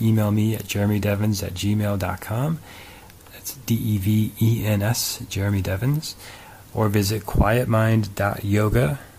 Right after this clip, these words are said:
slash astrology, where you can, uh, learn more about how to read your chart and, uh, click that button to have me send you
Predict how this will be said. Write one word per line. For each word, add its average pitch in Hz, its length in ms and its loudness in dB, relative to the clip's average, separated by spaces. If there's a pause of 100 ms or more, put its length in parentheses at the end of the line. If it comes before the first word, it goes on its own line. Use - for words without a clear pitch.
slash 98 500 -2
astrology, 110 880 2 (580)
where 95 220 2
you 95 160 4
can, 92 520 4
uh, 92 500 -4 (480)
learn 123 380 6
more 117 180 10
about 117 200 4
how - 120 -2
to 107 80 2
read 101 320 4
your 104 80 2
chart - 540 -2 (100)
and, 98 500 2
uh, 92 380 -4 (560)
click 98 200 -6
that 98 200 -2
button 101 300 0
to 92 320 0
have 95 200 2
me 95 120 4
send 123 420 2
you 95 400 0